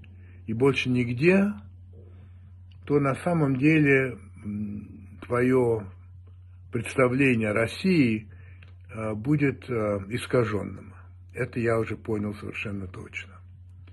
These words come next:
Ну, давайте я ограничусь этим. Поеду ли я еще раз? Вообще,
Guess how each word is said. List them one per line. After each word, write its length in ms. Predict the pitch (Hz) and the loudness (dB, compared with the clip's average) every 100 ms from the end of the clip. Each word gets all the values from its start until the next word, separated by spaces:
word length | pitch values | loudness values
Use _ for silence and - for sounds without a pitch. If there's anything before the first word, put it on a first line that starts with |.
| - - - - - - | -20 -20 -20 -20 -20 -14
Ну, 180 | 131 170 | -2 0
давайте 440 | 151 151 190 190 139 | 4 6 6 4 2
я 80 | |
ограничусь 640 | 127 127 127 135 131 127 117 | 2 4 4 2 0 -4 -2
этим. 260 | 110 101 | -6 -8
Поеду 400 | - 123 156 165 | 0 4 4 4
ли 140 | 156 151 | 4 6
я 100 | 156 | 4
еще 260 | 151 196 | 4 2
раз? 160 | 175 - | 2 2
Вообще, 460 | 127 - 165 147 | -2 2 4 4